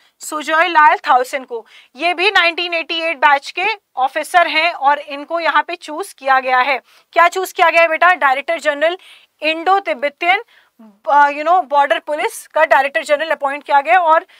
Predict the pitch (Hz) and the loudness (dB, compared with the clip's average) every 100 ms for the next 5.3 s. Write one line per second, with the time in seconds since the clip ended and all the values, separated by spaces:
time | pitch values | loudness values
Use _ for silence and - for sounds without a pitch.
0 | _ - 311 311 370 339 320 339 330 311 | _ -4 -4 0 2 4 4 2 0 -4
1 | 370 339 349 294 262 294 262 254 226 226 | -8 -6 -4 -2 -2 -6 -8 -8 -6 -6
2 | 214 _ _ - 320 370 427 - _ _ | -8 _ _ 2 4 4 0 -8 _ _
3 | 320 269 269 302 - - - _ 370 427 | -2 -2 0 -2 -2 -16 -20 _ 0 4
4 | 392 403 381 339 311 311 320 381 - 339 | 4 2 0 0 0 -2 -6 -8 -6 -2
5 | 359 403 | -2 -2